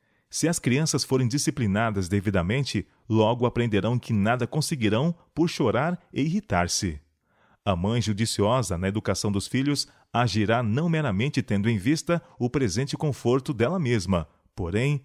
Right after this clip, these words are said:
o bem futuro deles. E para isso ensinará ela aos filhos a importante lição do domínio do apetite e da negação de si mesmos, e que devem comer, beber e vestir-se, tendo em vista a saúde.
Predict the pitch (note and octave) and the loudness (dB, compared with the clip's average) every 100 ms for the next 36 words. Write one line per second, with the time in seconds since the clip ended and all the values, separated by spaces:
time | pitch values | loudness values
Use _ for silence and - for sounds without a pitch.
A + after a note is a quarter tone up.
0 | _ A2 D#2+ C3 B2+ D3 - B2+ D#3+ A2 | _ -4 -2 -2 0 -4 0 0 0 0
1 | E2+ D#2+ D2+ - - _ _ _ _ _ | -2 -2 -6 -10 -16 _ _ _ _ _
2 | - A#2+ C#3+ C3+ C3+ D#3+ C#3+ A#2 C3+ C3 | -6 -2 0 2 0 0 0 0 0 0
3 | A#2 G2+ B2 A2+ G#2 - C#3+ D3+ C#3 - | 0 0 0 0 -2 0 0 0 -2 -2
4 | A2+ - A#2+ G#2 C#3+ C#3+ C#3+ A#2+ C3 C3 | -2 2 0 2 -2 0 -2 0 0 0
5 | B2+ A#2 G#2 B2+ A2 A2+ A2 F#2+ D3 E3 | 0 2 2 0 0 0 -2 0 0 0
6 | F3 D#3+ _ - G#2 A#2 B2+ G#2+ G#2 C3+ | -2 -6 _ -6 0 0 2 0 -2 -2
7 | C3 A2 - F#3+ G2 F2 F#2 F2 - _ | -2 -2 -2 0 0 0 -2 -4 -8 _
8 | _ _ G2+ A#2 F#2 G2+ G2+ G2+ A#2+ G2 | _ _ -6 -4 2 2 2 0 0 2
9 | A#2+ E3 - - G#2+ G#2 F#2 G2+ G2 A2+ | 0 -2 -8 -6 0 0 2 0 0 -2
10 | G2+ G#2+ - C#3 D3 F3+ E3+ _ _ - | 0 -2 0 0 0 -2 -4 _ _ -4
11 | B2 B2 A2 D2+ A2+ C#3+ - D3+ - D3 | -2 0 -2 -2 -4 -2 -4 -4 -4 -2
12 | F2+ E2 E2+ C#2+ | -2 -2 -6 -8